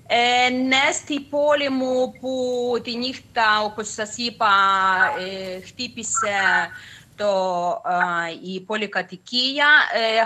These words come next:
χάσανε ζωές δεκαέξι άτομα. Τα δεκαέξι άτομα ήταν φοιτητές, γιατί ήταν πολυκατοικία από το πανεπιστήμιο που έχουμε στη πόλη μας και δεκαέξι φοιτητές,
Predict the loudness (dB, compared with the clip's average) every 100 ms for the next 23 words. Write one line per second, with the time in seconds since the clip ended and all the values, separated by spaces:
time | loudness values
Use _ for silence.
0 | 2 4 4 2 -4 -4 -2 -4 -2 0
1 | 0 -2 -6 0 0 0 -4 -8 -8 -8
2 | -8 -6 -6 -6 -10 _ -20 -20 -8 0
3 | 0 0 -2 4 8 8 6 -4 -4 -2
4 | 0 0 2 2 0 -2 2 2 0 0
5 | 0 0 -4 -8 0 0 0 -6 -10 -10
6 | -6 -2 -2 -4 -6 -6 -4 -4 -2 -4
7 | -2 -4 -4 -2 -4 -6 -8 -6 0 2
8 | 2 0 -4 -2 -2 -2 -4 -10 -10 -6
9 | -4 -2 -4 -4 -2 0 0 -4 -8 -8
10 | -10 -12 -4 -4 -2 0 4 2 0 -10
11 | -16 -18 -18 -20 0 2 4 2 4 2
12 | 2 -6 -8 -10 -10 0 2 2